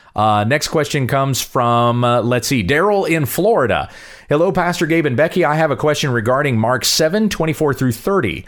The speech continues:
The Syrophoenician woman who had a demon-possessed daughter, when she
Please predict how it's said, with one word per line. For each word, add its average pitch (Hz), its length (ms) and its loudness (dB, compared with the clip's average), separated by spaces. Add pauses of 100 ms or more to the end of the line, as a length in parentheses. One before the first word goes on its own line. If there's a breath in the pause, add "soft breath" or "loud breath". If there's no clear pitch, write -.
(440 loud breath)
The 127 80 0
Syrophoenician 202 960 0
woman 120 420 2
who 107 220 0
had 127 200 0
a 120 120 0
demon-possessed 139 1200 0
daughter, 120 560 0 (580 soft breath)
when 127 240 0
she 202 400 0